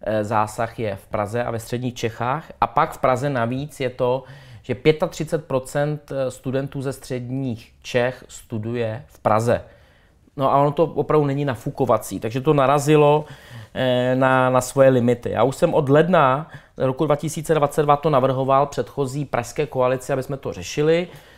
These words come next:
Teprve v červnu se mi podařilo to dostat do zastupitelstva v takové formě, že jsme schválili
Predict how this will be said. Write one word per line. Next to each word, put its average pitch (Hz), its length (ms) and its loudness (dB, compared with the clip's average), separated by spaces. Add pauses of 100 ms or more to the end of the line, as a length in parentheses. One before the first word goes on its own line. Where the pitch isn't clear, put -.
(120)
Teprve 143 260 2
v - 60 -4
červnu 139 300 0
se 143 140 -6
mi 143 80 -2
podařilo 135 440 0
to 139 120 -6
dostat 127 480 -2 (420)
do 120 180 0
zastupitelstva 135 960 -4
v - 100 -12
takové 147 340 2
formě, 143 340 0
že 127 100 -4
jsme 135 180 -4
schválili 120 640 -2